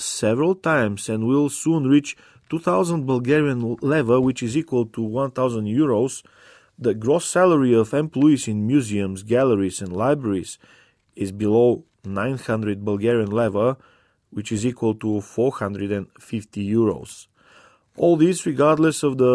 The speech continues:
fact that the qualifications, education and scientific achievements of the most prominent among them in the field of history,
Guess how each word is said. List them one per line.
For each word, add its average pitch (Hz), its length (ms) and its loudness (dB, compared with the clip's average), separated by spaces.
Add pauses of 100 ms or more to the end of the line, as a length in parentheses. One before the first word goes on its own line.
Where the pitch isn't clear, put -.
fact 139 400 -2
that 117 220 2
the 113 100 0
qualifications, 135 1120 -2 (540)
education 135 640 -2
and 110 180 -4
scientific 123 680 -4
achievements 120 580 -2 (480)
of 131 100 -4
the 139 200 0
most 165 320 -4
prominent 131 520 0
among 120 300 -2
them 101 280 -2 (300)
in 127 140 -6
the 123 180 0
field 131 220 0
of 107 220 -4
history, 95 500 -4